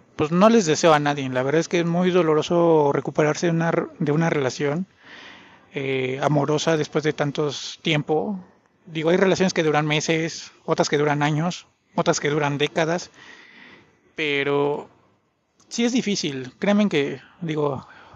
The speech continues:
es muy difícil sobresalir. Eh, también, pues, como dice Saraí, ¿no? Éramos inexpertos. ¿Por qué? Porque en mi caso, pues, era mi pr-,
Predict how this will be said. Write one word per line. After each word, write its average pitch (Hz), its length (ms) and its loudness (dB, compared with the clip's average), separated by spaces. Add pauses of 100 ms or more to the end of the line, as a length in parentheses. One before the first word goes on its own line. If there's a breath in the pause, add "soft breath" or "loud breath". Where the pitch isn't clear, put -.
(140 loud breath)
es 175 200 0
muy 190 180 4
difícil 185 440 -2
sobresalir. 135 600 -4 (1200 soft breath)
Eh, 147 560 -4
también, 180 380 4
pues, - 140 -4
como 160 180 -2
dice 185 140 -2
Saraí, 165 380 -2
¿no? 165 160 -4
Éramos 180 320 0
inexpertos. 156 480 -6
¿Por 143 240 -8
qué? 175 160 -2
Porque 147 600 -4
en 151 100 -2
mi 156 80 0
caso, 180 340 2
pues, 156 180 -6
era 170 220 2
mi 175 140 0
pr-, 165 200 -4